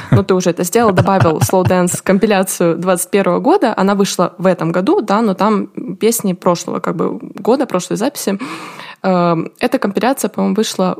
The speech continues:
в марте. Вот, то есть в следующем году нас ждёт такая же. И я очень жду. Это просто вот кладезь для тех, кто хочет искать какие-то новые имена. Я вообще сегодня думала о том, что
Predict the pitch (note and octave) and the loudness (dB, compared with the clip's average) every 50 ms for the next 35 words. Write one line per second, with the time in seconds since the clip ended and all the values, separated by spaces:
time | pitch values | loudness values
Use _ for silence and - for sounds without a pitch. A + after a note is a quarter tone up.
0 | - - - F3+ A3+ C#4 - - - G3 F#3 F3+ _ - - - - - - - | -4 -2 0 0 0 -2 -4 -4 -4 -4 -4 -6 _ -16 -20 -18 -16 -16 -14 -14
1 | - - F#3 F#3 F#3 D#3+ D#3+ - F3+ F#3+ F#3 - - - A3+ A#3 A#3+ - A#3 G#3 | -8 -4 0 0 0 0 0 0 -2 -2 -2 -4 -4 0 0 0 2 2 0 0
2 | G3 F#3 B3 D#4+ D4 A3 - - A3 A3+ - G#3+ G3 - F#3+ F3+ F3+ E3+ - - | 2 2 2 2 2 2 2 0 -2 0 0 -2 0 2 2 2 2 0 -2 -4
3 | - - E3+ E3+ F3+ G#3+ C#4+ - - - G#3 G3+ F#3 F3 - - E3+ D#3+ D#3 - | -6 -6 -2 0 2 2 2 0 0 2 4 4 4 4 2 0 0 0 -2 -2
4 | - - D#3 D3+ D3+ - - F#3+ F#3 G3 - - A3+ D4+ F4 - - A3+ G3+ F#3 | -4 -4 -4 -4 -2 0 0 0 0 0 2 4 4 4 4 2 0 0 2 2
5 | F#3 F#3 F#3 - G3 F#3+ F#3 - - G#3 G3+ A3+ C4+ A#3+ A#3 G3+ - - G3 F#3+ | 2 0 0 -4 -4 -4 -4 -2 0 2 2 2 2 0 -2 -2 -2 0 0 0
6 | F#3 F3+ - B3+ B3 - - F#3+ F#3 - G#3+ G#3+ - - G3+ - - G#3+ A3 - | 2 4 2 0 0 0 -4 -2 0 0 0 0 -2 -6 -6 -2 0 -2 -2 0
7 | - F#3+ F3 - G3 - G3 F#3+ G3+ G3+ F#3+ F#3+ F#3+ F#3+ F#3 F#3+ G#3+ C4 F4 G4 | -2 -4 -2 -2 0 0 2 2 2 2 2 2 2 2 2 2 2 2 0 0
8 | - - - - - - - - - - C4 C#4 - - A#3+ - G#3+ A3 A#3+ A3 | -4 -10 -14 -14 -14 -14 -14 -6 0 2 2 2 2 0 0 2 2 2 2 2
9 | G3 F#3+ G#3 G#3+ G#3+ F#3+ F#3 F3+ F3+ G#3 C4 C#4+ - - - G3 G3 F#3+ F#3+ F#3 | 2 2 2 2 2 2 2 0 2 0 0 -2 -2 -2 0 2 2 2 2 2
10 | F3 | 0